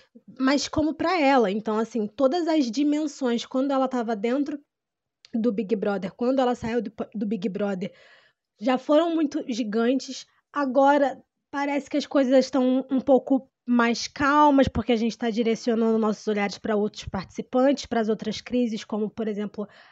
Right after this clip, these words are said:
as torcidas de Gil e, e Juliette. Mas quando sair esse documentário, aí ela vai ter que enfrentar um processo de pós-saída do B B B também muito doloroso. É, e eu,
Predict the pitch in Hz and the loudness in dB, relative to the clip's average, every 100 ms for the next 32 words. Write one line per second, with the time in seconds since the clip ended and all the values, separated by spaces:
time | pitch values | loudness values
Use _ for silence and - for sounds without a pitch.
0 | - 196 208 - 214 - - 202 214 175 | -14 -8 -8 -10 -14 -8 -6 -2 -2 -4
1 | 196 196 185 226 220 214 196 - 208 202 | -6 -4 -2 0 2 0 -2 -2 -2 0
2 | 196 190 185 208 196 185 226 277 285 - | -2 -2 -2 -2 -2 2 4 4 2 -6
3 | 330 - - - - - _ 226 247 247 | -6 -8 -20 -20 -20 -20 _ -2 2 4
4 | 240 247 262 269 285 277 - - _ 302 | 6 6 6 6 4 2 -2 -10 _ 4
5 | 330 427 415 - 349 285 294 349 - 285 | 6 6 4 0 2 2 2 0 -2 -2
6 | 277 277 254 226 208 220 214 302 269 220 | -4 -4 -4 -2 -4 -4 -2 2 2 2
7 | - 269 285 294 349 320 294 294 294 294 | -2 -4 -2 0 0 -2 -2 -4 -2 -4
8 | 277 269 254 262 277 285 262 254 - 262 | -2 -2 0 -2 -2 -4 0 0 0 -4
9 | 262 254 240 - _ - 240 277 302 - | -4 -6 -10 -12 _ -2 2 4 2 0
10 | 247 247 226 220 220 208 226 214 190 247 | 0 0 0 0 0 0 0 0 4 4
11 | - _ 277 320 254 302 285 294 285 262 | 4 _ -2 2 4 4 4 2 0 2
12 | 269 285 277 226 214 180 - _ - - | 2 4 2 2 0 -4 -14 _ -20 -20
13 | - _ _ - 226 226 220 214 214 - | -20 _ _ -8 -2 0 0 0 -2 0
14 | 254 254 277 | 6 10 10